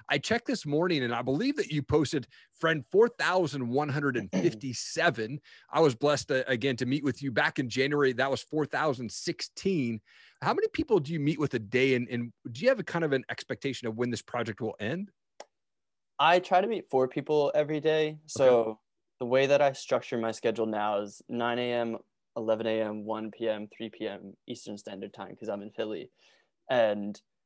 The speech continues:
Speaker 2: that has kind of been my, my internal quota for the last several years. When I, so I started the project in November of twenty fifteen, and I was working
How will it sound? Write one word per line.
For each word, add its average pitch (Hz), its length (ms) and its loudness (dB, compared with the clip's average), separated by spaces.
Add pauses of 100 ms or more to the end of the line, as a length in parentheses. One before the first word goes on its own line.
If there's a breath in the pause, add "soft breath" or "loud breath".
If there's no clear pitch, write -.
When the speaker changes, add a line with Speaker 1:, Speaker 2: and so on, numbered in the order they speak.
(220)
Speaker 2:
that 143 180 6
has 170 140 2
kind 180 180 -2
of 127 180 -8
been 147 320 2
my, 135 600 0 (260)
my 120 280 0
internal 120 440 0
quota 127 580 2
for 120 60 -6
the 107 100 -8
last 107 400 -4
several 110 280 -2
years. 127 520 -6 (200)
When 127 140 -2
I, 143 340 2
so 131 140 -2
I 120 40 2
started 151 320 4
the 139 80 -2
project 120 400 0
in 117 100 0
November 110 380 -2
of 104 80 -6
twenty 101 260 -10
fifteen, 98 580 -12 (720)
and 131 140 -2
I 117 120 4
was 113 240 0
working 120 600 0